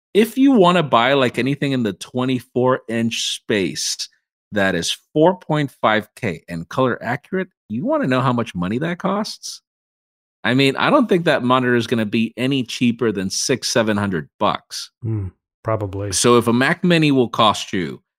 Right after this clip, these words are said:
Speaker 1: the Mac Mini alone will cost you twelve hundred bucks, and that doesn't include a keyboard or a mouse.
Speaker 2: True.
Speaker 1: And you know that app, you know the Apple tax, those accessories are gonna cost you a hundred, a hundred bucks a piece. Um,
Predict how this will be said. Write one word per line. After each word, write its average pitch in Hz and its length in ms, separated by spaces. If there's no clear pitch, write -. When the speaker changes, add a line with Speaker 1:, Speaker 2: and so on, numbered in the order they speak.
Speaker 1:
the 95 60
Mac 123 260
Mini 143 220
alone 120 340
will 92 100
cost 110 320
you 104 60
twelve 127 360
hundred 113 280
bucks, 95 220
and 90 120
that 139 140
doesn't 180 240
include 156 300
a 135 40
keyboard 127 480
or 104 140
a 92 60
mouse. 98 560
Speaker 2:
True. 143 160
Speaker 1:
And 113 200
you 127 80
know 147 160
that 139 140
app, 127 260
you 139 100
know 151 120
the 147 120
Apple 123 260
tax, 139 380
those 123 420
accessories 117 600
are 107 40
gonna 101 180
cost 113 260
you 110 80
a - 20
hundred, 104 280
a - 140
hundred 101 320
bucks 80 240
a 82 60
piece. 127 420
Um, 98 420